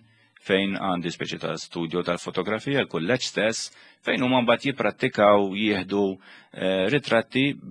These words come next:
b'sistema kontrollata ta' dawl, għax dak li huwa l-istudio. Issa f'dak il-każ, jekk ma jkollhomx kamera adattata, insellifhom kamera biex ikunu jistgħu jagħmlu l-eżerċizzju. U din pratikament tkun,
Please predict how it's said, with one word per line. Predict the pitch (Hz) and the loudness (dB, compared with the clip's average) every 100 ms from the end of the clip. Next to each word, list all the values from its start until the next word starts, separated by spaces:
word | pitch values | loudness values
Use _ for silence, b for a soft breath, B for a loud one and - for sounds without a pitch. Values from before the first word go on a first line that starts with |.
| - _ | -20 _
b'sistema | - 180 147 131 131 | -2 0 2 2 2
kontrollata | 143 143 110 104 110 104 | 2 0 2 2 2 0
ta' | 107 | 2
dawl, | 104 85 90 | 4 2 2
għax | 92 | -2
dak | 90 | -6
li | 85 | -6
huwa | 82 85 | -6 -6
l-istudio. | 82 - 82 80 87 107 - | -6 -8 -8 0 0 -2 -8
Issa | - 143 | 2 2
f'dak | 127 160 | 4 4
il-każ, | 214 165 107 117 117 | 4 6 4 4 2
jekk | 110 | 2
ma | 110 | 2
jkollhomx | 107 120 123 104 | 4 4 4 2
kamera | - 143 127 95 90 85 - | 0 4 6 6 6 4 2
adattata, | 98 147 - 110 110 110 113 113 - | 0 0 2 4 4 4 2 2 -2
insellifhom | 127 113 101 92 110 104 | -4 0 0 0 -2 -2
kamera | 90 85 92 92 | 0 0 0 -2
biex | 101 | -6
ikunu | 95 87 92 | -6 -6 -6
jistgħu | 90 95 85 | -4 -2 -2
jagħmlu | 80 87 | -2 -4
l-eżerċizzju. | 85 76 78 - - - - _ - | -4 -4 -6 -8 -12 -16 -18 _ -6
U | 240 | -2
din | 127 123 | 0 0
pratikament | 123 95 92 92 85 | 0 -2 -2 -6 -8
tkun, | - 82 | -6 -6